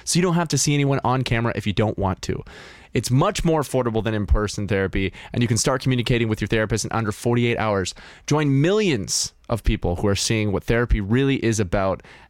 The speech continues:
Uh, it's always a good time to invest in yourself because you're the greatest asset. This podcast is sponsored by BetterHelp. And Beyond the Pine listeners get ten percent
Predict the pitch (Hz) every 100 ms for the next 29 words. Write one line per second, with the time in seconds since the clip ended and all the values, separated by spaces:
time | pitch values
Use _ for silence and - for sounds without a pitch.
0 | _ 107 90 123 - 147 170 131 127 131
1 | 120 117 104 113 - 110 98 107 107 117
2 | 120 101 101 113 110 95 107 95 - 101
3 | 104 - - - 131 - - 160 160 135
4 | 113 107 - 107 - 107 107 110 98 80
5 | - 92 107 - - - - - - -
6 | 117 104 117 143 147 135 123 113 101 98
7 | - 95 - 110 - - 156 175 160 131
8 | 160